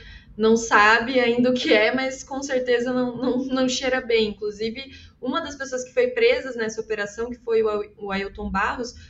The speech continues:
trocou mensagens com o Mauro Cid, que, como você falou, uma pessoa extremamente relevante aí nessa, nessa cadeia alimentar do clã Bolsonaro,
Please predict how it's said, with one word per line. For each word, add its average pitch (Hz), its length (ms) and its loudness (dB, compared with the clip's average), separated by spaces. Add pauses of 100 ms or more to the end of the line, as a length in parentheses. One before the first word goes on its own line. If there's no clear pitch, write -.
(100)
trocou 254 400 2
mensagens 254 600 -2
com 247 100 -10
o 233 40 -2
Mauro 220 220 -2
Cid, 254 440 -10
que, 254 100 -16
como 233 220 -4
você 220 220 -4
falou, 214 220 -6
uma 208 140 -4
pessoa 214 320 -4
extremamente 233 500 -4
relevante 226 720 0
aí 214 160 0
nessa, 202 460 -6 (340)
nessa 202 320 -2
cadeia 208 880 8
alimentar 208 720 2
do 208 80 0
clã 208 180 -2
Bolsonaro, 208 680 -4